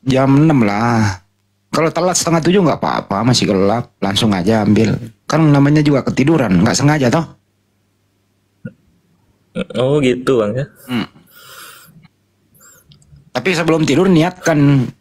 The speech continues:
Speaker 1: niatkan kalau perlu ya sambil alat bantu kan ada H P tuh. Bunyiin aja alarm, taruh di kuping, kan gitu. Nanti juga terbiasa kok.
Speaker 2: Iya, Bang.
Speaker 1: Ya kalau enggak, ya nggak usah tidur sekalian, habis subuh baru tidur.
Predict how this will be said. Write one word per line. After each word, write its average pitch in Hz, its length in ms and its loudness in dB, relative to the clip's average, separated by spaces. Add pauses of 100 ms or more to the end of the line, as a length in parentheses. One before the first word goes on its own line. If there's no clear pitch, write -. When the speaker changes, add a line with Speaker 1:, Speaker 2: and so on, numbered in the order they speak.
Speaker 1:
niatkan 127 400 0
kalau 143 240 0
perlu 170 240 0
ya 101 440 -2 (320)
sambil 143 360 0
alat 127 200 -2
bantu 131 360 0
kan 165 160 0
ada 131 120 0
H 139 240 -4
P 107 140 0
tuh. 87 140 0 (640)
Bunyiin 135 320 2
aja 170 240 2
alarm, 127 360 0
taruh 120 160 0
di 113 80 -2
kuping, 104 680 0
kan 135 160 0
gitu. 107 280 2 (800)
Nanti 139 160 2
juga 160 240 2
terbiasa 113 480 0
kok. 131 240 -2 (1500)
Speaker 2:
Iya, 110 280 -2
Bang. 104 240 -4 (280)
Speaker 1:
Ya 127 120 -2
kalau 151 240 -2
enggak, 185 160 0
ya 135 80 2
nggak 135 120 0
usah 147 120 -2
tidur 151 240 0
sekalian, 160 560 -2
habis 123 240 0
subuh 151 160 2
baru 135 120 0
tidur. 143 300 0